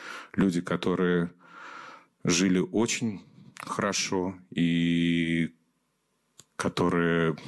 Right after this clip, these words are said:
были, я бы не с-, не сказал, что на обеспечении государства, но это была прибыльная большая отрасль,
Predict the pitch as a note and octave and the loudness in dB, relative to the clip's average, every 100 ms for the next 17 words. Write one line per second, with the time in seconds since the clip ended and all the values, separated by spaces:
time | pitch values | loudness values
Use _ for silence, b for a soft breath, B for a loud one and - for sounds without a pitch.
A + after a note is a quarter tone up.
0 | - E2+ D#2+ E2 E2+ D#2+ D#2 E2+ - F#2 | -4 -2 0 2 2 2 2 0 0 4
1 | F#2+ G2 G#2 G2+ - - F#2+ - A2 B2 | 4 4 2 -2 -6 -2 -2 0 0 0
2 | - - F2+ B2 - - - - F#2 D#2 | -2 -4 -2 -2 -2 -2 0 0 0 -2
3 | - F#2 E2 - F2+ B2+ B2+ A2+ F#2+ A#2 | -4 -4 -4 -2 0 0 0 0 0 -2
4 | B2 G2+ F2+ E2+ F2 F2+ - F2 A2+ - | -2 -2 0 -2 -2 -4 -2 -2 -2 -2
5 | - - E2 | -4 -4 -6